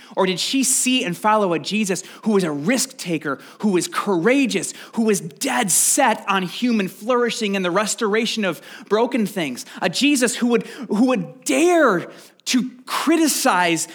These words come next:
unjust systems that were breaking people, right? So the Jesus that she followed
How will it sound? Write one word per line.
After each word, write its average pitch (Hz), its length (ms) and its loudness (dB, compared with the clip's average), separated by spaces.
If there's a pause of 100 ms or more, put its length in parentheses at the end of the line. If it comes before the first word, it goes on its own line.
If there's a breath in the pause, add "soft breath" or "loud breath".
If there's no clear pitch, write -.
(140 loud breath)
unjust 262 680 2
systems 233 460 0
that 214 140 2
were 208 120 2
breaking 185 500 0
people, 185 320 -2
right? 214 180 2
So 233 80 -2
the 196 80 2
Jesus 285 640 0
that 202 160 -2
she - 220 -4
followed 220 720 0